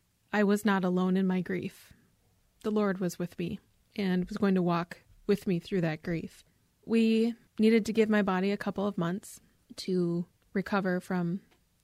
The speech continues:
from the miscarriage. And in, uh, the next January of oh seven, we had decided to resume our infertility treatment and got pregnant right away. Um, and then, and they do tests real early, so we found out really early,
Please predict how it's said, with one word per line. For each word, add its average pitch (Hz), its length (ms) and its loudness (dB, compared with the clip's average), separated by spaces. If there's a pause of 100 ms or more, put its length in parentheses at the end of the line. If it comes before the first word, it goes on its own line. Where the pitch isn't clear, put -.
from 202 200 0
the 196 40 2
miscarriage. 190 600 -2
And 196 180 -4 (720)
in, 220 460 4 (400)
uh, 208 200 -2
the 202 120 2
next 202 220 -2
January 208 600 2
of 190 80 0
oh 190 120 0
seven, 190 360 0
we 196 100 2
had 190 120 0
decided 185 380 -2
to 190 100 -6
resume 185 360 0
our 180 120 -2
infertility 180 640 -4
treatment 180 460 -8
and 196 120 -2
got 220 160 -4
pregnant 247 360 0
right 226 140 -2
away. 214 420 -2 (640)
Um, 185 360 -2 (280)
and 202 180 2
then, 190 180 2
and 190 200 0
they 185 80 2
do 185 120 2
tests - 320 -8
real 185 200 -4
early, 180 240 -4
so 196 140 -8
we 185 80 -4
found 175 200 -6
out 170 120 -6
really 185 260 -4
early, 175 500 -4